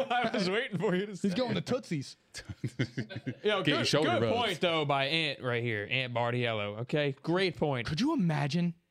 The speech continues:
Speaker 1: If they had Herbert,
Speaker 2: Oh
Speaker 1: oh
Speaker 2: my
Speaker 1: my God,
Speaker 2: God.
Speaker 1: this could be a question for you right now. Well, no, I'm not gonna say that because they're,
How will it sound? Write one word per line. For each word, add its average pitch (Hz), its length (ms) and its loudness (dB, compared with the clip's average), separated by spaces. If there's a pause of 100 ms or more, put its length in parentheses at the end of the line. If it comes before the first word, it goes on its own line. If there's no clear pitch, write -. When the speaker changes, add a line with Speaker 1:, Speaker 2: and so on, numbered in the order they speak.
(260)
Speaker 1:
If 240 180 -2
they 294 180 4
had 294 220 2
Herbert, 185 600 2 (500)
Speaker 2:
Oh 160 80 2
Speaker 1:
oh 185 40 2
Speaker 2:
my 269 140 2
Speaker 1:
my 175 80 2
God, - 160 2
Speaker 2:
God. - 60 4
Speaker 1:
this - 100 -2
could 262 140 2
be 202 120 4
a 156 60 0
question 156 340 0
for 165 180 2
you 156 60 2
right 147 200 2
now. 120 260 0
Well, 160 180 4
no, 170 100 2
I'm 143 260 2
not 139 160 0
gonna 110 160 -6
say 107 200 -4
that 104 180 -4
because 127 340 0
they're, 165 220 0